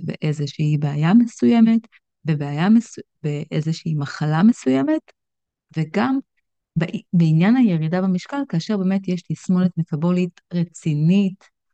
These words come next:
ואני נוטלת אינסולין, במצב הזה אני אעדיף ואני אצטרך לעשות,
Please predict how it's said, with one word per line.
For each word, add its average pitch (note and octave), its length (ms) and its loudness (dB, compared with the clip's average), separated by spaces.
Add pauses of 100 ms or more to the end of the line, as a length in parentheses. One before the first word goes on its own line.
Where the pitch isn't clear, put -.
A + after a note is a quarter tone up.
(800)
ואני D#3 760 -2
נוטלת E3+ 500 -2
אינסולין, D3+ 720 0 (460)
במצב D3+ 400 -2
הזה D#3+ 220 0 (800)
אני D3 240 -2 (120)
אעדיף C#3+ 640 2 (420)
ואני D3 280 0
אצטרך D3 560 -4
לעשות, C#3 520 -4